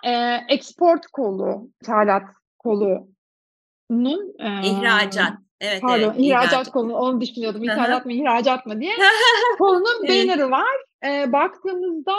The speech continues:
Speaker 1: yani ortada yine bir kalatlı melek sembolü, bir defneden olan tacı bir kadın figürüne giydiriyor. Omuzunda beyaz güvercin olan barışı simgeleyen. E, buradaki kadın figürü, e, barışı simgeleyen kadın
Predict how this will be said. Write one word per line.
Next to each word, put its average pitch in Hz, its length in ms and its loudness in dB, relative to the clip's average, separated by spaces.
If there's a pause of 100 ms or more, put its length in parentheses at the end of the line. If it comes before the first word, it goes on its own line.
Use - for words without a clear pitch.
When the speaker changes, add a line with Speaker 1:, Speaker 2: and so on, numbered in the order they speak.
(140)
Speaker 1:
yani 277 300 -6
ortada 349 460 0
yine 330 280 -2
bir 330 140 0
kalatlı 339 640 -2 (120)
melek 269 380 -4
sembolü, 233 800 -2
bir 262 240 -2
defneden 285 540 -2
olan 247 380 -2
tacı 269 640 -4 (160)
bir 302 180 -4
kadın 349 260 -2
figürüne 202 480 -2
giydiriyor. 190 720 4 (400)
Omuzunda 240 680 4
beyaz 220 420 2
güvercin 214 500 -2
olan 185 400 -6
barışı 202 420 -4
simgeleyen. 190 560 -2 (680)
E, 220 240 6
buradaki 294 320 4
kadın 349 300 4
figürü, 302 580 2 (160)
e, 233 340 0 (100)
barışı 247 300 0
simgeleyen 254 520 -2
kadın 277 240 -4